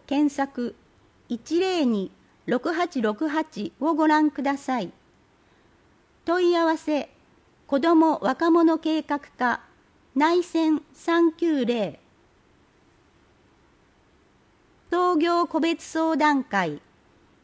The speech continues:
一月十三日木曜。時間、午後一時から五時、一人一時間。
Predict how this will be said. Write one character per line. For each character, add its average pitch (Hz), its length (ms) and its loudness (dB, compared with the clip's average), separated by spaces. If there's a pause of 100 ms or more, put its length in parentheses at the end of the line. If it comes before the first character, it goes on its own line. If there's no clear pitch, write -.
(140)
一 311 220 -6
月 349 280 -2
十 339 240 -2
三 330 320 2
日 220 240 -2
木 202 320 -4
曜。 220 360 -2 (1120)
時 233 160 -6
間、 294 380 0 (600)
午 330 160 0
後 349 140 0
一 302 280 -2
時 302 120 -2
か 240 140 0
ら 208 120 0
五 254 160 0
時、 185 260 -8 (540)
一 - 280 -4
人 302 200 0
一 294 220 -4
時 302 160 -4
間。 180 360 -6